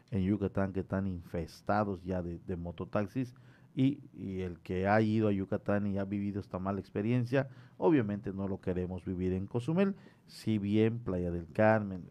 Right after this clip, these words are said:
si bien en Cancún y en algunas otras zonas de Quintana Roo ya están permitidos, en Cozumel esperemos y, y siga. Y, y lo siento yo por quien lo quiere hacer, pero hay otros modos de buscar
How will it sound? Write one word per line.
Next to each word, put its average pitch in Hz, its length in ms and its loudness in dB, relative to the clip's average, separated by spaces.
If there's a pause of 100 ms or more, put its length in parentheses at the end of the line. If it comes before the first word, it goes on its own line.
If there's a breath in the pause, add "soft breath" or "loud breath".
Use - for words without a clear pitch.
si - 200 -16
bien 98 600 -2
en 87 360 -6
Cancún 101 760 -4 (340 soft breath)
y 98 160 0
en 95 100 2
algunas 104 380 -2
otras 98 200 -4
zonas 98 240 -2
de 95 80 -6
Quintana 98 440 -4
Roo 87 120 -6
ya 92 160 -2
están 113 220 -2
permitidos, 120 720 -2 (560 soft breath)
en 131 220 6
Cozumel 123 500 -2
esperemos 101 680 -2
y, 90 320 -8
y 92 100 -12
siga. 92 460 -4 (220 soft breath)
Y, 170 120 0
y 156 200 0
lo 147 120 8
siento 165 340 0
yo 127 180 4
por 127 260 0
quien 95 280 -4
lo 90 200 -10
quiere 101 220 -2
hacer, 143 360 -2 (280 soft breath)
pero 185 180 4
hay 185 140 6
otros 120 300 -2
modos 104 320 2
de 95 60 -2
buscar 85 440 -4